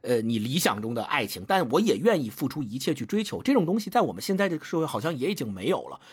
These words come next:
那它其实并不是我们某一个人的过错，就像爵士时代的盖茨比一样，我觉得这里边也有时代的悲剧的因素。但另外一个更重要的问题在于，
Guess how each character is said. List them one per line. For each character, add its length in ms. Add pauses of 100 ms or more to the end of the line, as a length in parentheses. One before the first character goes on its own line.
(200)
那 220 (420)
它 300
其 240
实 200
并 300
不 200
是 320
我 160
们 120
某 220
一 140
个 200
人 240
的 160
过 280
错， 360
就 120
像 160
爵 120
士 120
时 160
代 100
的 60
盖 160
茨 100
比 100
一 120
样， 180
我 80
觉 100
得 80
这 140
里 160
边 160
也 80
有 100
时 240
代 140
的 80
悲 180
剧 120
的 80
因 220
素。 280 (100)
但 240
另 200
外 160
一 80
个 100
更 240
重 140
要 40
的 100
问 140
题 200
在 180
于， 240